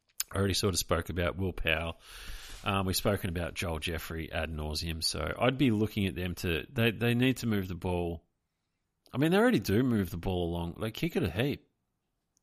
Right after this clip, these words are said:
Um, yeah, it's kind of an interesting one. They just have to get better with the ball. Like, if you look at Richmond, that's where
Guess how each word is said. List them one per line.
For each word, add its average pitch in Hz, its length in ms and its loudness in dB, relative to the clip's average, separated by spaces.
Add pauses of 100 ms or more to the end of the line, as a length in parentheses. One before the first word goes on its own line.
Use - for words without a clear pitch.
(880)
Um, 87 580 -2 (1040)
yeah, 123 420 -2
it's - 180 -4
kind 156 240 0
of 131 60 2
an 101 60 4
interesting 123 340 -2
one. 90 120 0
They 98 80 0
just 147 160 -4
have 165 120 -4
to 151 60 -6
get 113 160 -2 (720)
better 120 320 0
with 92 240 -4
the 95 80 -4
ball. 98 460 -2 (920)
Like, 123 200 2
if - 120 0
you 151 80 4
look 175 140 4
at 110 80 2
Richmond, 95 540 0 (720)
that's - 300 4
where 98 580 2